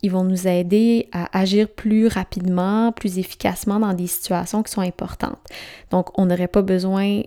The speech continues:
de réfléchir à notre plan, à ce qu'on fait, et cetera. Par exemple, s'il y a un feu, vous n'allez pas prendre le temps de réfléchir à si vous devriez sortir ou pas.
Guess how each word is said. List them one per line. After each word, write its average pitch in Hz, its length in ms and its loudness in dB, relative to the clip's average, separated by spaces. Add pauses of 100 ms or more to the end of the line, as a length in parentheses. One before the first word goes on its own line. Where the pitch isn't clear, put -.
de 175 140 0
réfléchir 185 960 0
à 170 80 -6
notre 165 280 -8
plan, 196 360 0
à 180 140 -4
ce - 100 -10
qu'on 175 180 -6
fait, 185 300 -4
et 180 80 -6
cetera. - 500 -8 (100)
Par 180 180 -4
exemple, 185 380 -2
s'il - 140 -4
y 175 60 0
a - 20 -2
un 160 40 -4
feu, 220 400 4 (460)
vous - 120 -4
n'allez 180 140 2
pas 196 140 6
prendre 208 300 -2
le 180 140 0
temps 196 320 -2
de 190 80 2
réfléchir 185 840 -2
à 180 40 -6
si - 220 -6
vous 180 100 -4
devriez 170 560 0
sortir - 500 -6
ou 165 60 -10
pas. 233 360 0